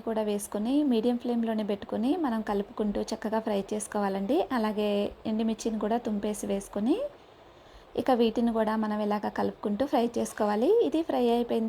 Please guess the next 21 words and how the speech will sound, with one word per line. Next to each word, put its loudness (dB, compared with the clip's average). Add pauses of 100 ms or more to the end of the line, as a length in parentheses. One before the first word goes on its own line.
తర్వాత -2 (220)
ఇక్కడ -2 (100)
కొంచెం 0 (100)
కరివేపాకు 0 (220)
అలాగే 2 (800)
కొంచెం 4 (140)
ఇంగువ 4 (160)
వేస్తున్నానండి. -2 (140)
ఇలాగ -2 (160)
ఇంగువ 2 (100)
వేసుకోవటం -2
వల్ల -2 (180)
మనం 0 (100)
చేసే 0 (380)
కాకరకాయ -2
కారం 2 (200)
చాలా 2
రుచి -4
వస్తది. -2 (1400)
ఇలాగ 2 (100)
వేసుకున్న 0